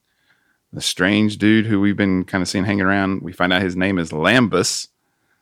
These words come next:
and he helps this young Englishman back, uh, from the do-, the boat onto the dock.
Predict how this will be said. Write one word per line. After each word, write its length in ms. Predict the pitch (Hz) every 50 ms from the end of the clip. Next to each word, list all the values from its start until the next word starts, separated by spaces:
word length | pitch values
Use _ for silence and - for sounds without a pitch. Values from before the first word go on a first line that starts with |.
| _ _ _ _ _ _ _
and 400 | 160 - - 76 76 73 73 -
he 400 | - - - - 82 87 87 85
helps 320 | 92 107 120 131 - -
this 180 | - 117 113 110
young 320 | 113 117 120 117 110 110 - _ -
Englishman 720 | 107 113 110 113 113 - - 113 113 113 117 110 113 -
back, 400 | - - 98 101 107 - - _ _ _ _ _ _ _ -
uh, 280 | 87 85 80 80 78 78
from 480 | 76 - - 87 87 85 85 80 78 76
the 100 | 80 80
do-, 240 | 78 - 90 - - -
the 160 | - 95 92
boat 280 | - 98 104 101 - -
onto 240 | - - 98 - 107
the 80 | 107 101
dock. 320 | - 76 78 78 - _